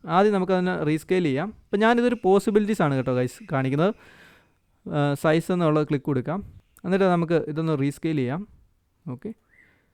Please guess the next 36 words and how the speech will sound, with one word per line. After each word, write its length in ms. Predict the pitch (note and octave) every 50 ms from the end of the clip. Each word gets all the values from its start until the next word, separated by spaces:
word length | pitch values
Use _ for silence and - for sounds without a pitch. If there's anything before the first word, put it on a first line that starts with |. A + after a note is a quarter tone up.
| _ _ _ _ _ _ _ _ _ F#3+ C#3+
റീസ്കെയിൽ 420 | C#3 C3+ - - C#3+ C#3+ C#3 C3+ B2+
ചെയ്തു. 200 | B2 B2 C#3+ F#3+ A3+ - - - _ _ _ _ _ _ - C3+
ഓക്കെ, 120 | B2 E3+ D#3
ദാ 60 | D3 D3 D#3 D#3+
ഇതുപോലെ 300 | E3+ F3+ F3 F3+ F3 F3 E3
നമുക്ക് 180 | D#3 D#3 E3+ D#3+
ഇങ്ങനെ 180 | D#3+ E3 E3 E3
ഒരു 80 | E3 E3 -
കോർണർ 260 | D#3 D3+ D#3+ E3 E3+ D#3+ D#3+
നമ്മളൊരു 300 | D#3 D#3 D#3+ D#3 D3+ D#3+ - - D#3 D3+
വീഡിയോയുടെ 340 | D#3 D#3 D#3 E3 D#3+ D#3 C#3+ C#3+
ഭാഗമോ 300 | C#3+ C#3+ C#3+ D3 D3+ D3+ C#3 C3 C#3+
ചിത്രമോ 280 | C#3 - D3 D3+ D3+ D3
ഇടുകയാണെന്ന് 340 | C#3 C#3+ C#3+ C3+ C3 C3 C3 A#2+
നോക്കുക. 180 | A2 - A#2+ B2
അപ്പോൾ 120 | - B2+ C3+
അതിന് 160 | C#3 D3+ D#3 D3
നിഴൽ 200 | C#3+ C3+ C#3+ D3 D3
കൊടുക്കണം. 240 | C3 A#2+ A#2 A#2+ B2 A#2+
അപ്പോൾ 120 | D3 C#3+
അതെങ്ങനെ 220 | C#3+ C#3+ C#3+ D3 C#3+
ചെയ്യാൻ 140 | C#3 C3+ C3
പറ്റും 180 | B2 A#2+ C3 A#2+ A#2
നോക്കുക. 200 | A2+ - A#2+ - - _ _ _ _ - - - _ _ _ - E3
ഞാൻ, 120 | E3 E3+ F3 F3+
ഞാൻ 100 | F3+ F3 E3+ E3+
അത്, 100 | E3+ E3+ E3+ - - E3
ഏഹ്, 200 | D#3 D3+ D#3 D#3 D#3+ E3+ - - E3+ D3
റീസ്കെയിൽ 340 | D3 D3+ - - E3+ E3+ E3+ E3
ചെയ്തു. 180 | D3+ C#3+ D#3+ E3+ - -
ശേഷം 200 | D#3+ C#3+ - D#3+ D#3 D3+ -
പ്ലസ് 200 | E3 D#3+ D#3 -
ചിഹ്നത്തിൽ 280 | - D#3 D3+ D3+ D3+ -
ക്ലിക്ക് 180 | D3 C3+ C3 - E3+
കൊടുക്കുകയാണ്. 440 | D#3 C#3+ C3 D3+ C#3 C3 C3+ D#3 G3 A3+ - _ _ _ _ _ _ _ - -
ശേഷം 240 | E3+ E3 D#3+ F#3